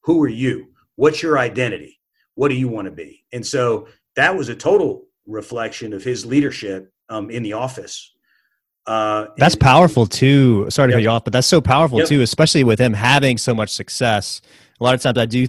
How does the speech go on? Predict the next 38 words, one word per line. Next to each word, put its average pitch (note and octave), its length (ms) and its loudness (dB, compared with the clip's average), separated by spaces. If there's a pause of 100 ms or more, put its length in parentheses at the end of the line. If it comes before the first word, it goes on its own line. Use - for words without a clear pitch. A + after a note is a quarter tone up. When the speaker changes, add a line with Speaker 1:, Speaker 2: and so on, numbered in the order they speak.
(120)
Speaker 2:
it A2 100 -8
seems E3+ 300 0
like A#2+ 160 2
when A2+ 140 -4
people G#2+ 240 -4
have B2+ 360 0
success, - 840 -4 (400)
it's A#2 160 -8
easy B2 180 -4
for A#2 100 -8
them A#2 140 -4
to A2 60 -4
get G#2+ 160 -4
caught A2 220 -2
up G#2+ 180 -4
in, G#2+ 120 -4
"You B2 120 0
need C3 160 -2
to A2+ 80 -4
be A2 180 -4
just G2+ 220 -8
like G2 180 -6
me." G2 220 -6
Like, F2+ 120 -8
there's F#2+ 180 -6
one A#2 300 -2
path A2 600 -2 (400)
to A#2 100 -6
success, G#2+ 720 -2
but G#2 140 -8
that's A2 200 -4
so C#3 220 0
powerful A#2 540 -2
that G2+ 100 -2
he G#2+ 120 -2
allowed A2 480 0
you G#2+ 300 -4
to G2+ 580 -8